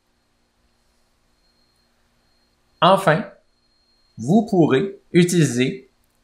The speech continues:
le Silhouette des features qui a été introduit dans SolidWorks deux mille dix-neuf sur un assemblage pour en créer une représentation simplifiée ou pour protéger les informations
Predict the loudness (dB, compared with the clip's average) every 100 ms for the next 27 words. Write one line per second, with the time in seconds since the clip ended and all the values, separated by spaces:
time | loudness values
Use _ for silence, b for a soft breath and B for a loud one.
0 | -4 -2 0 -2 0 2 2 0 0 0
1 | 0 0 0 -2 -8 -2 0 0 -2 -4
2 | -2 -2 -2 -4 0 0 0 -4 -2 -2
3 | -2 -4 -4 -2 -2 -4 -8 -6 -4 -6
4 | -12 _ _ _ _ _ _ _ _ 2
5 | 2 4 2 0 0 2 0 0 -2 -2
6 | -12 -20 _ _ _ _ _ 0 2 0
7 | -4 -6 -4 -4 -2 0 0 0 0 0
8 | 2 0 0 -4 -4 -4 -6 -6 -12 -12
9 | -14 -14 -18 _ _ _ _ _ _ _
10 | _ 2 2 0 -4 -4 0 2 2 -4
11 | -4 -6 -8 -4 -4 0 -2 0 0 0
12 | 0 -2 -2 -4 -2 -2